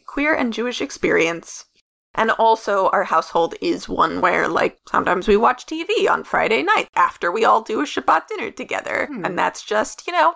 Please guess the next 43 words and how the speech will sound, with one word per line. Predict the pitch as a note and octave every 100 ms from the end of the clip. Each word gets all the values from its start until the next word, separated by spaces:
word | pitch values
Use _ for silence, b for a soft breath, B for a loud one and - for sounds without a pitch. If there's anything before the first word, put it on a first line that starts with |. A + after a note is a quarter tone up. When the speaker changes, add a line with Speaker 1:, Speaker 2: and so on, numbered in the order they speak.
| _
Speaker 1:
what | - E4+
our | E4+
practice | E4+ E4 E4 E4
looks | E4+ E4 -
like | -
these | - A3 -
<laughs> |
days. | - - A#3 - - _
Speaker 2:
Yeah. | C4 G3+ C#3 C3 C#3+ F3 F#3+ _ _
Speaker 1:
Lulav, | A#3+ A#3+ A#3 A#3 -
what's | D#4 F#4+ -
something | F4+ D#4+ D4+
cool | C4+ G3 F#3
and | F3 F#3
queer | G3+ E3
and | D#3+ F3+
Jewish | - D#3 - -
that's | - - -
happened | - - -
to | -
you | -
this | - -
couple | - - E3+
weeks? | D3+ - - - - _ _ _ _ _
Speaker 2:
So, | - - B3+
we | F#3
haven't | F#3 G#3 A3+
recorded | G3+ - F3 F#3 F#3
since | D#3 C#3
Purim, | - C3+ A2+ D3+ _
which | - F#3+ -
means | D3 C4+ D#3+ B2 C3
that | C3+
I | C3+
get | D#3 F#3
to | -
tell | C#3+ C#3
you | C#3 C#3 -
about | C3+ A#2+ B2+ -
some | C3+
cool | B2+ C#3+
Purim | F#3 C4 F#3+
stuff. | - A2+ A2